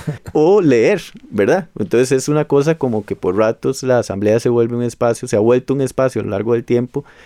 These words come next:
Speaker 2: en el que la mayoría de diputados que van es a recitar una, un documento que alguien más seguro que les redactó,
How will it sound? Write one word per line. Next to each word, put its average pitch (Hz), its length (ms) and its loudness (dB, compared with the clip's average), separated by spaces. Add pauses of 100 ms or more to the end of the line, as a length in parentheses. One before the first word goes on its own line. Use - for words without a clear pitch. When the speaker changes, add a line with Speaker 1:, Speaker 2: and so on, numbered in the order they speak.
(200)
Speaker 2:
en 110 180 0
el 101 80 -6
que 104 120 -4
la 95 100 0
mayoría 95 400 0
de 117 60 2
diputados 117 500 -2
que 101 80 -4
van 98 180 -4
es 110 240 -4
a 113 160 0
recitar 113 600 -2 (340)
una, 113 480 0
un 113 220 0
documento 131 680 -2
que 110 160 0
alguien 107 260 -2
más 123 420 -4 (160)
seguro 110 380 2
que 135 80 0
les 123 180 4
redactó, 131 540 2